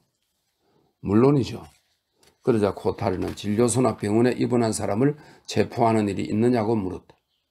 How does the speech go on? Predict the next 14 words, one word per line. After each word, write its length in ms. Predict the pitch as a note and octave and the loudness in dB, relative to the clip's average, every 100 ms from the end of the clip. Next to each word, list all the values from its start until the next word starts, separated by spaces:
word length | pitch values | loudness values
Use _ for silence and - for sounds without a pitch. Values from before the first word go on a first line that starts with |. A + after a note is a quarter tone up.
| _ _ _ _ - | _ _ _ _ 4
리웨는 400 | C3 C3 A2 G2 | 6 6 4 0
그런 260 | B2+ C3+ | 0 0
일이 120 | B2 G#2+ | 0 -2
있기는 420 | A2 - D#3+ A2+ | -6 -2 -2 -2
하지만 520 | G2 F2+ E2+ G2 C3+ - _ _ | -4 -8 -6 -4 -6 -10 _ _
그건 300 | - G2 G#2+ | -6 0 2
환자의 480 | F2 F2+ F#2+ G#2 A2+ | 2 -2 -2 0 0
상태에 560 | - G2 G2+ - C3 - | 0 -4 -4 0 0 0
달려 260 | F#2+ F#2+ | -4 -2
있다고 400 | G2 F2+ G2 A#2+ | -4 -4 -6 -6
대답했다. 500 | A#2 E2+ E2 - _ _ _ _ _ _ _ _ _ _ _ | -6 -12 -12 -14 _ _ _ _ _ _ _ _ _ _ _
"저는 260 | - B2+ G2+ | 4 4 4
선생님을 520 | A2 G#2+ C3+ A#2+ G2 | 2 4 4 4 2
믿습니다." 680 | F#2 F2+ A2+ A#2 F#2+ E2+ | -2 -2 0 -2 -4 -10